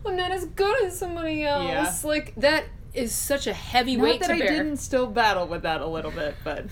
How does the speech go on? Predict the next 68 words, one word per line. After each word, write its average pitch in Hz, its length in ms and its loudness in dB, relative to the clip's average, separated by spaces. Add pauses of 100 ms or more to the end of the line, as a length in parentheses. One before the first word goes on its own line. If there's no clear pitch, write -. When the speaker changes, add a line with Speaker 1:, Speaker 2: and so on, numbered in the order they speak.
(160)
Speaker 2:
<laughs> - 200 -4
Speaker 1:
I, - 320 6 (240)
you 269 140 0
know, 262 140 2
it's 247 120 -6
funny? 330 400 4 (100)
I 226 160 6
did 220 140 -2
too. 240 280 -2 (380)
Because 233 280 0
when 226 160 0
you 254 160 -2
were 262 100 2
ahead 247 200 2
of 247 80 0
me, 208 120 0
I 190 80 0
thought, 202 380 0 (880)
"This 233 180 -4
is 240 120 -6
gonna 240 200 -2
suck 214 280 -2
so 214 180 -2
bad 196 220 0
when 190 140 -6
Annie 190 220 -4
finishes 190 460 -6
and 185 140 -4
I 170 80 -4
don't 175 260 -6
get 175 160 -8
my 170 140 -10
fourth. - 420 -10 (160)
It's - 160 -8
gonna 190 140 -6
hurt 185 200 -6
me 180 80 -10
s-, - 240 -8
it's 202 140 -4
gonna 233 200 -2
hurt 208 340 -4
me 202 160 -4
so 180 480 -4
badly." 170 640 -6 (1200)
Speaker 2:
We, 269 180 4
and 226 380 0
I, 220 140 6
I'll 220 280 4
totally 214 440 2
Speaker 1:
<laughs> - 0 -
Speaker 2:
lay 202 220 4
all 208 220 4
this 202 200 0
out 202 140 4
on 190 60 -2
the 190 100 0
table 190 320 0
too, 208 200 0
so 233 120 -6
we 247 120 2
can, 240 360 -2
we 254 120 0
should 226 340 -6
progress 220 380 0
through 220 100 -2
the 202 80 -2
race. 180 280 -2
So 240 360 0